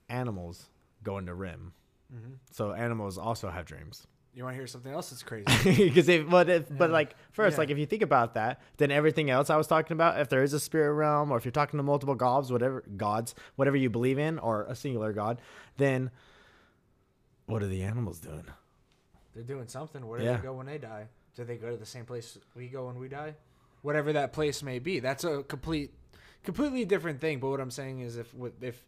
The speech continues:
Speaker 2: if they dream like us, if they have to eat, if they have to go to the bathroom like us, do they have a spirit like us? They
Speaker 1: Hmm.
Speaker 2: just may
Speaker 1: I
Speaker 2: communicate in a
Speaker 1: think
Speaker 2: different way.
Speaker 1: I think they do.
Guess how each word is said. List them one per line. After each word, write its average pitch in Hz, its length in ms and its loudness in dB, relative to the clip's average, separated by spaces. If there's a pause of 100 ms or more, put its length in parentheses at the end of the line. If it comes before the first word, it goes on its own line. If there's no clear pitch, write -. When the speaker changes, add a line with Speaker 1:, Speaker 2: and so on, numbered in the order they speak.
(500)
Speaker 2:
if 113 120 -14
they 127 160 -4
dream 127 300 -8
like 120 260 -10
us, 123 400 -14
if 104 100 -20
they 113 100 -10
have 110 140 -10
to - 140 -20
eat, 131 300 -14
if 117 80 -20
they 107 80 -14
have 110 80 -14
to 110 80 -14
go 113 100 -10
to 107 80 -10
the 107 120 -12
bathroom 135 420 -8
like 127 260 -10
us, 127 240 -12 (500)
do 110 80 -4
they 107 100 -4
have 107 160 -8
a 107 60 -10
spirit 120 480 -4
like 98 180 -14
us? 92 300 -18 (340)
They 104 120 -2
Speaker 1:
Hmm. 95 40 -6
Speaker 2:
just 117 280 -8
may 110 140 -10
Speaker 1:
I - 20 -10
Speaker 2:
communicate 120 360 -8
in 156 100 2
a - 40 -16
Speaker 1:
think 196 320 2
Speaker 2:
different 123 280 -10
way. 117 180 -10 (440)
Speaker 1:
I - 60 -12
think 160 260 -2
they 107 160 2
do. 98 400 -6